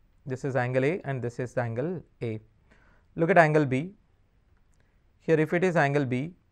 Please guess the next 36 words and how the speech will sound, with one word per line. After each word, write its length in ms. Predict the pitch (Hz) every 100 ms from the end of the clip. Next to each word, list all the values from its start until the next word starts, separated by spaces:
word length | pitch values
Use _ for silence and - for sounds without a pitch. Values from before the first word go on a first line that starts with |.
| _ _ _ -
this 240 | 135 139
becomes 460 | 131 147 156 160 139
one 200 | 127 127
eighty 220 | 131 151
minus 360 | 147 135 131 110
B. 280 | 113 135 - _ _ _ _ -
Therefore, 320 | 135 131 151
this 240 | 127 139
is 80 | 160
also 320 | 151 147 160
one 160 | 143 127
eighty 180 | 127 135
minus 300 | 127 120 117
B. 240 | 117 139 - - _ -
Therefore, 300 | - 147 156
rest 260 | 143 151 -
of 140 | 175
angles 400 | 165 139 143 151
forms 300 | - 151 156
a 60 | 151
linear 340 | 139 135 135
pair. 280 | 127 120 107 - _ _ _ _ _ _ _ -
So, 80 |
this 280 | 120 139 147
is 340 | 160 151 - - 127 117
B 260 | 151 165
and 260 | 147 127 113
B. 200 | 120 107 _ _ _ _ _ _ _ _ _ _ _ _ _ _ _
So, 180 | -
we 100 | 127
can 180 | 120 123
say 340 | 123 143 127 - _
this 240 | 127 123 147
angle 280 | 127 127 123
is 160 | 113
B, 300 | 107 120 160